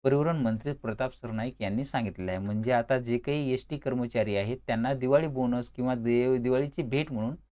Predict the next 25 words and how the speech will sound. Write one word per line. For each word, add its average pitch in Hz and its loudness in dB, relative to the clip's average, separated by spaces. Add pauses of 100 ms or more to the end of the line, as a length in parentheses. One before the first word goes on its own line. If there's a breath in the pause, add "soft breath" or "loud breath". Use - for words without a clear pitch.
(280)
प्रत्येकी 185 0
सहा 170 2
हजार 143 4
रुपये 139 2
मिळणार 120 2
आहेत 120 -4
आणि 131 -2
जो 135 -2
काही 160 -2
दोन 131 0
हजार 139 0
वीस 135 -2
पासून 135 -4
ते 143 -2
चोवीस 135 -2
पासूनचे 135 -4
जे 139 -6
काही 156 -6
वाढीचा 135 0
त्यांच्या - -6
पगारामधला 147 8
जो 143 -2
काही 165 0 (120)
फरक 147 2
आहे 101 2